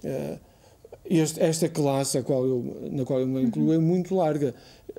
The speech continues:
Speaker 1: é muito vasta. Todas as pessoas que querem fazer as coisas bem feitas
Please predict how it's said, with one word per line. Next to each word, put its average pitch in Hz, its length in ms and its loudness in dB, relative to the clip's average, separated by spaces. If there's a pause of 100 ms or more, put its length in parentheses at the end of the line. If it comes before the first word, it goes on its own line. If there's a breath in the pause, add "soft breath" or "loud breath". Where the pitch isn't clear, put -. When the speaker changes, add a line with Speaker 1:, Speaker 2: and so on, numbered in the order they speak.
(300)
Speaker 1:
é 156 80 0
muito 156 220 2
vasta. 160 500 0
Todas 196 320 2
as 170 100 0
pessoas 151 240 0
que - 80 -8
querem 160 140 2
fazer 156 240 -2
as 143 80 -2
coisas 143 240 0
bem 160 240 0
feitas 147 540 -2